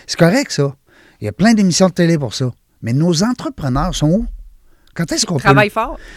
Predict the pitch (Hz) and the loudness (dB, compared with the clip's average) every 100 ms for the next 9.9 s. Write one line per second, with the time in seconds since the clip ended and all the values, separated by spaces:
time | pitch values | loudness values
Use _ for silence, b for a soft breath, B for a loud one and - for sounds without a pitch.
0 | B 143 208 359 349 285 196 - 196 208 | B 4 6 6 6 2 0 2 2 2
1 | - - 170 175 170 170 233 262 180 165 | 0 2 6 6 6 2 0 0 0 2
2 | 151 147 185 220 - - - - 117 127 | 2 4 2 -2 -8 -20 -20 -10 -2 0
3 | 135 135 131 123 127 127 131 - 113 131 | 0 0 -4 -2 0 0 0 -2 -2 2
4 | 123 202 254 139 135 127 127 120 180 277 | 2 2 0 -2 -2 -2 -4 -2 -4 -6
5 | B B B B B - 113 123 120 117 | B B B B B -4 -2 0 2 0
6 | 107 117 240 262 135 120 117 104 156 175 | -2 -4 -4 0 2 2 0 -2 -2 -2
7 | 202 127 - - 123 107 - 170 165 113 | -2 -4 -4 -2 -2 -2 -2 -2 0 -2
8 | 101 90 104 151 180 131 110 - 180 196 | -4 -6 -2 0 0 -4 -6 -4 -4 -2
9 | 120 110 - 165 131 107 131 180 123 | -6 -6 -4 -4 -4 -6 -6 -2 -4